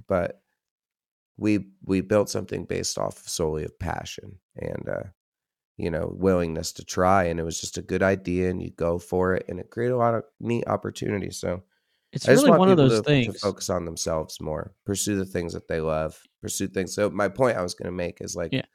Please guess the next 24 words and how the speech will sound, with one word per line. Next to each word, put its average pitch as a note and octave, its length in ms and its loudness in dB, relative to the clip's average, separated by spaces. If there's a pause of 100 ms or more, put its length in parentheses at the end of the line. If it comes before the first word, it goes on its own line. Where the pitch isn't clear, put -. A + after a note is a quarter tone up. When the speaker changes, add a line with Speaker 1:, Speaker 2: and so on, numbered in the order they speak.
(260)
Speaker 1:
my - 80 -6
most G2 220 -2
recent G#2 220 -8
thing, F2 160 -8
'cause F#2 160 -8
I F#2 100 2
was, F2 220 -4 (300)
started B2+ 280 6
getting G2+ 220 2
the E2+ 80 -4
itch G2 180 -6
again F#2 320 -2
'cause F#2+ 160 -4
I'm, F2+ 260 -2
you F#2+ 100 -2
know, E2+ 140 0
Featured G2+ 340 -4
X F#2+ 200 -2
is F2 120 -4
Speaker 2:
<clears throat> - 60 -8
Speaker 1:
sold F#2 360 2
and E2+ 100 -4
I E2+ 60 -2
work E2+ 260 -2